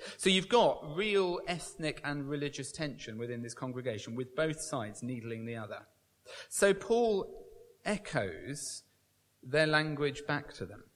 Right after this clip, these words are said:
"Yes," he says, "the Jews are the enemies of the gospel, but that does not mean that they're estranged from God or cut off from the love of God. Their error in rejecting Christ or misunderstanding what it means to follow him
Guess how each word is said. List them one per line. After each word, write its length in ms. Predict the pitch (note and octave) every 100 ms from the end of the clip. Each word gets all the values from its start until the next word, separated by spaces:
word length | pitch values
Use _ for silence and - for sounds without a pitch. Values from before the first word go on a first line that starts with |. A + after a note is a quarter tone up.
| _ _ _ _ _
"Yes," 360 | F3 B3 A#3 -
he 120 | B2+
says, 480 | - G2+ F2+ - - _ _ _ - -
"the 100 | F3+
Jews 260 | F3 A#3+ A3+
are 320 | A#3 C4 B3+
the 160 | F#3 C3
enemies 340 | A2 A2 -
of 100 | A#2
the 60 | B2
gospel, 400 | A2+ - D#3 D#3+
but 260 | A3 A3
that 340 | C4+ D4 - -
does 280 | C4 B3+ G#3+
not 380 | A3+ B3 - -
mean 380 | B3 A3+ B2 C#3+
that 140 | E3+
they're 180 | F#3+ G3
estranged 520 | F#3+ G3 F#3+ F#3+ F#3
from 200 | G#3 G3
God 340 | E3 B2+ C3 -
or 160 | D#3+ D#3
cut 300 | - B2+ A#2+
off 280 | A2+ - -
from 180 | - D3+
the 80 | D#3+
love 220 | G#3 F3
of 160 | B2
God. 280 | - F3+ - - _ _ _ _ _ _ _ - -
Their 440 | C#3+ F#3+ A#3+ A3 G#3+
error 540 | B3+ C3 G2+ G3 - F3+
in 180 | F3+
rejecting 640 | F3 E3 F3+ - - D3 D3
Christ 640 | - D#3+ G#2 - - - - -
or 260 | F3+ F3 -
misunderstanding 920 | F#3 G3 D#3 D3+ - E3+ F3 D#3 D3
what 220 | D3 D3
it 120 | D3+ D3+
means 360 | D3 C3+ B2+
to 100 | -
follow 380 | - G3+ F3 G2
him 360 | F#2+ - A2+